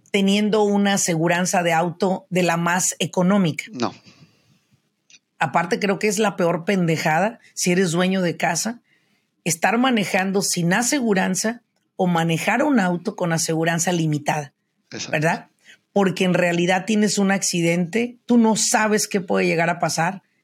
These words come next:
Speaker 1: y adiós patrimonio. Pero ¿sabes qué noto mucho de la gente hispana, Alex? Y esto es algo que no me gusta, es el hecho de que,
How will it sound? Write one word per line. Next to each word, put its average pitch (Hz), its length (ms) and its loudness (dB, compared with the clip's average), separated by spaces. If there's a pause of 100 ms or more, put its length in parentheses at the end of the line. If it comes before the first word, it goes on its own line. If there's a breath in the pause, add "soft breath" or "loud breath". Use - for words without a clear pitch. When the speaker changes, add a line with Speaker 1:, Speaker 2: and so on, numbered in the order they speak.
(260)
Speaker 1:
y 202 160 4
adiós 190 600 2
patrimonio. 147 640 -4 (560 loud breath)
Pero 196 140 2
¿sabes 320 280 0
qué 320 160 -2
noto 277 380 2
mucho 233 320 0
de 240 60 0
la 185 140 0
gente 170 260 -2
hispana, 101 500 0
Alex? 110 380 -4 (560)
Y 196 160 2
esto 208 160 -2
es - 100 0
algo 233 280 2
que 190 100 -2
no 185 200 2
me 196 180 0
gusta, 180 500 -4 (500 soft breath)
es 208 180 0
el 262 160 2
hecho 240 320 0
de 220 200 0
que, 170 340 -2